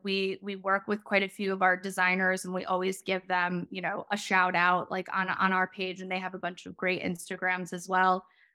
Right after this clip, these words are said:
Um, but yeah, I would say my, my main place to go is the, is looking at the competition. Um, and then obviously, you know,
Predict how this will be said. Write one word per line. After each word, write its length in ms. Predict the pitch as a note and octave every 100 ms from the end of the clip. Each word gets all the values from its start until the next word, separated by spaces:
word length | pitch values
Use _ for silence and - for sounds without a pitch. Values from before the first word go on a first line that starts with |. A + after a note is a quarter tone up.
| G#3+
Um, 140 | G#3+
but 120 | A3+
yeah, 180 | D4 D#4
I 160 | A3 B3
would 180 | F4 E4+
say 200 | F4 D#4+
my, 380 | C#4 B3+ B3 -
my 180 | A3 A3+
main 720 | A3+ A3 G#3 G#3 G#3+ A3+ A#3+ A#3+ _ _
place 280 | B3 A#3 A3
to 100 | -
go 420 | A3 A3 A#3 G#3+ F3+
is 280 | G#3 G3 -
the, 260 | G#3 -
is 300 | G3+ G3+ G3
looking 320 | G3 G3 G#3 G3
at 140 | -
the 60 | G3+
competition. 880 | G3 F#3+ G3 G3+ G3 G#3+ F#3 F#3 F#3 -
Um, 320 | G3 F#3+ F#3+
and 100 | C4
then 80 | C#4+
obviously, 540 | - B3 B3 A#3+ A#3+ A#3
you 180 | G#3
know, 280 | G#3+ G3 F#3+